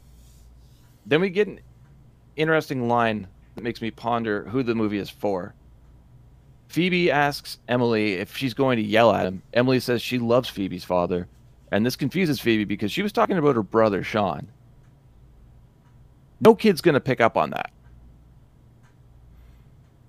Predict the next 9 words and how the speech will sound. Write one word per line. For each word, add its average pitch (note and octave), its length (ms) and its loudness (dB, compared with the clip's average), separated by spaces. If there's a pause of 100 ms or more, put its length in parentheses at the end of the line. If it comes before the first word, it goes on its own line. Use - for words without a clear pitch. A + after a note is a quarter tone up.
(360)
Like, G#2+ 220 2 (400)
no A#2 180 0
kid A2 400 0 (200)
watching G#2 360 2
this F#2+ 160 -4
movie F#2 380 -2 (300)
is G#2+ 80 -6
gonna A2+ 180 0
understand G2 720 -2